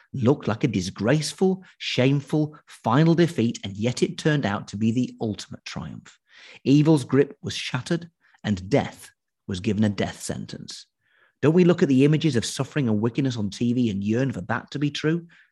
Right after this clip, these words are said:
Well, it is true. Jesus tells us that it is only God's patience, graciously allowing time for more people to turn to him,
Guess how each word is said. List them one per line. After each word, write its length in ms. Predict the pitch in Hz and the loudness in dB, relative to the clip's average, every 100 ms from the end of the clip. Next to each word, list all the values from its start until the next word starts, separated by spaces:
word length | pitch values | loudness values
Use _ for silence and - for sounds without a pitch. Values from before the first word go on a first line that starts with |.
| _ - | _ -6
Well, 100 | 117 | -2
it 80 | 101 | 4
is 220 | 135 147 | 2 2
true. 300 | - - 76 _ _ _ _ _ - | -6 -8 -10 _ _ _ _ _ 0
Jesus 340 | 127 147 160 | 4 4 2
tells 420 | - 175 143 98 | -2 -2 0 -2
us 220 | - 117 123 _ _ - | -6 -10 -10 _ _ -2
that 100 | 110 | 0
it 120 | 123 | 2
is 120 | 113 - | 0 2
only 240 | 151 160 | 4 4
God's 300 | 135 135 120 | 2 0 -2
patience, 640 | - 127 117 - 85 - - _ _ | -4 -2 -2 -2 -8 -10 -18 _ _
graciously 600 | - 107 143 151 156 160 | -2 2 2 0 -4 -2
allowing 340 | 147 139 139 131 | -2 0 -2 -4
time 320 | - 131 131 | -4 -2 -2
for 180 | 123 95 | -4 -6
more 260 | 101 104 147 | 0 2 2
people 240 | 160 170 | 0 -2
to 160 | 165 - | -4 -6
turn 220 | - 170 | -2 -2
to 100 | 160 | -2
him, 300 | - 80 110 | -6 -4 -6